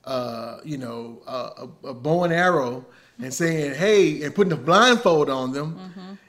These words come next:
Speaker 1: And it's one thing to, to see the target, then put the blindfold on, but
Speaker 2: Right.
Speaker 1: we put the blindfold on first
Speaker 2: Mm-hmm.
Speaker 1: and then put the target out there and
Speaker 2: Say,
Speaker 1: say,
Speaker 2: Hey,
Speaker 1: "Hit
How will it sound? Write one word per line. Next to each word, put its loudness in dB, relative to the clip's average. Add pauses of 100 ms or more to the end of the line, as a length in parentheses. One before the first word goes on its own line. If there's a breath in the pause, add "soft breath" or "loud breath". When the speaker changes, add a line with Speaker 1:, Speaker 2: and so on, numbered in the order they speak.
(120)
Speaker 1:
And 2 (280)
it's 4
one 6
thing 4
to, 0
to -2
see 2
the 6
target, 2
then 2
put -4
the -6
blindfold -2
on, -6
but -4
Speaker 2:
Right. -6
Speaker 1:
we 4
put 4
the -2
blindfold 6
on 2
first 2
Speaker 2:
Mm-hmm. -16
Speaker 1:
and 2
then 6
put 4
the 2
target 4
out 2
there 0
and 0
Speaker 2:
Say, 2
Speaker 1:
say, 6
Speaker 2:
Hey, 0
Speaker 1:
"Hit 6